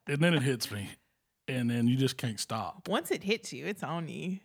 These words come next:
Speaker 1: So we've only got one garbage can, mind you. He's got it. And
Speaker 2: And y'all
Speaker 1: then
Speaker 2: can't get up and get outside.
Speaker 1: Oh, no. So the guys, they all migrate. So we do get to a spot where we're supposed to fish, and then the boat's steady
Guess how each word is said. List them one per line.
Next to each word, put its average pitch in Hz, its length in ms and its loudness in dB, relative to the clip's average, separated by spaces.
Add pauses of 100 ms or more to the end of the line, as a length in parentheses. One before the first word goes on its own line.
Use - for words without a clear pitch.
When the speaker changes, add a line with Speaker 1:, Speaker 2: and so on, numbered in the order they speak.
Speaker 1:
So 139 520 4
we've 131 160 2
only 226 160 8
got 156 220 6
one 151 160 8
garbage 127 320 6
can, 95 260 -4
mind 90 260 -4
you. 78 180 -10 (540)
He's 190 240 6
got 175 320 6
it. 170 180 0 (420)
And 143 100 4
Speaker 2:
And 139 80 4
y'all 240 120 8
Speaker 1:
then 127 100 4
Speaker 2:
can't 156 160 0
get 175 160 0
up 180 180 2
and 185 80 -4
get 156 120 -4
outside. 156 720 -4
Speaker 1:
Oh, 202 120 10
no. 135 440 4
So 170 220 4
the 135 120 0
guys, 190 500 8
they 240 180 6
all 185 200 8
migrate. 151 540 6
So 151 80 2
we 214 80 8
do 233 180 10
get 180 180 6
to 165 120 8
a 131 40 6
spot 120 480 4
where 135 140 2
we're 135 100 4
supposed 131 300 0
to 123 60 -10
fish, 101 520 -6
and 120 120 -2
then 117 100 0
the 117 80 0
boat's 151 380 2
steady 147 540 4